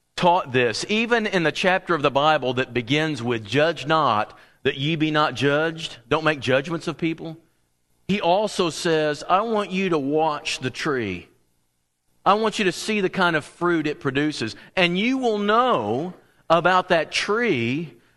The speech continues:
based on what that tree produces. So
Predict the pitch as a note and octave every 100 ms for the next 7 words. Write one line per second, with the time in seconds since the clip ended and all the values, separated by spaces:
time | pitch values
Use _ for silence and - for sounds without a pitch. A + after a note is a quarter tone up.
0 | _ - F3+ A3+ - F#3 F#3 F#3 F3 E3
1 | - G#3+ A#3 G#3 D#3 D#3+ E3+ - _ _
2 | - E3+ E3 E3 - F2 D2 - - _
3 | _ _ _ _ _ _ _ _ _ -
4 | G#3 F3+